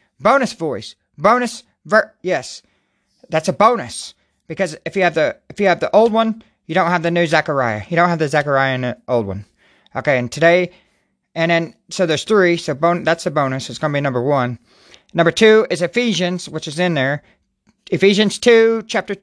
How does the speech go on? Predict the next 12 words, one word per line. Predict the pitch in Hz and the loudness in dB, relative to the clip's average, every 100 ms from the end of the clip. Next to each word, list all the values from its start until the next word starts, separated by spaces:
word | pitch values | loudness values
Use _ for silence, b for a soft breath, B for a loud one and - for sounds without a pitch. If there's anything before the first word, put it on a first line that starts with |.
| _ _ | _ _
cha-, | - 185 185 - _ | -6 -2 -2 -4 _
uh, | 170 165 | 0 2
Ephesians | 208 190 190 170 | 2 0 0 -4
two, | - 196 190 185 b b b | 0 2 4 2 b b b
verse | 156 175 - | 0 2 2
ten. | 185 165 165 b b b b b b b _ | 0 0 -2 b b b b b b b _
And | 151 | -2
then | 170 170 | 2 2
Hebrews | 165 202 185 202 202 180 - | 4 4 4 4 4 0 -4
twelve, | - 214 196 185 - _ _ _ _ - | 2 4 6 4 -2 _ _ _ _ -8
verse | 160 - | -6 -4
three. | 185 143 113 | -4 -4 -4